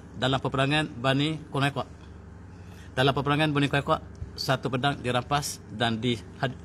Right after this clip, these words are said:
di, dimiliki Rasulullah, namanya pedang Qal'i. Walaupun tidak dapat dipastikan Qal'i ini datang daripada pedang Kalah,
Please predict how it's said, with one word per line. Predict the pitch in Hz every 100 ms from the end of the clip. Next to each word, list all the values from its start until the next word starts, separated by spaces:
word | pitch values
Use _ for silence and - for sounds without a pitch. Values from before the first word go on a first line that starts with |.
| -
di, | 117 110 - - - - - - - -
dimiliki | 139 147 139 160
Rasulullah, | 127 127 139 139
namanya | - 123 123 123 123 135 - - - - -
pedang | 127 120 120
Qal'i. | 123 101 95 - - - - - - - - - -
Walaupun | - 131 170 208
tidak | 180 151 117
dapat | 139 131
dipastikan | 127 143 - 196 156 147
Qal'i | 147 143 139
ini | 143
datang | 139 139
daripada | 123 123
pedang | 123 123
Kalah, | 147 143 143